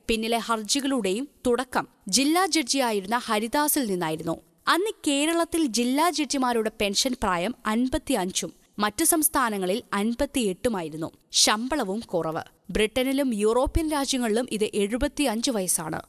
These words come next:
ഇക്കാര്യങ്ങൾ ചൂണ്ടിക്കാട്ടി എൻ ഹരിദാസ് ഒരു ഇംഗ്ലീഷ് പത്രത്തിൽ എഴുതിയ ലേഖനം ദേശീയ തലത്തിൽ ചർച്ചാ വിഷയമായി. All India Judges Association പ്രസിഡന്റ് രാമുലു ആയിരത്തി തൊള്ളായിരത്തി എൺപത്തിയൊൻപതിൽ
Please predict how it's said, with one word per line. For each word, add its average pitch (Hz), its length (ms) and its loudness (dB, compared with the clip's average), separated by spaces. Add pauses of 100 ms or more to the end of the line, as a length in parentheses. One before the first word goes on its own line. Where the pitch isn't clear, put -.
(140)
ഇക്കാര്യങ്ങൾ 247 640 0
ചൂണ്ടിക്കാട്ടി 262 640 -2 (240)
എൻ 269 220 2
ഹരിദാസ് 254 540 0
ഒരു 226 180 0
ഇംഗ്ലീഷ് 294 480 0
പത്രത്തിൽ 247 500 -2
എഴുതിയ 226 480 0
ലേഖനം 196 560 -2 (280)
ദേശീയ 302 500 2
തലത്തിൽ 269 420 -2
ചർച്ചാ 262 500 0
വിഷയമായി. 175 560 -2 (220)
All 311 260 4
India 381 340 0
Judges 269 460 0
Association 285 800 2
പ്രസിഡന്റ് 202 640 -2
രാമുലു 220 500 0 (160)
ആയിരത്തി 226 380 0
തൊള്ളായിരത്തി 233 680 0
എൺപത്തിയൊൻപതിൽ 226 1000 -2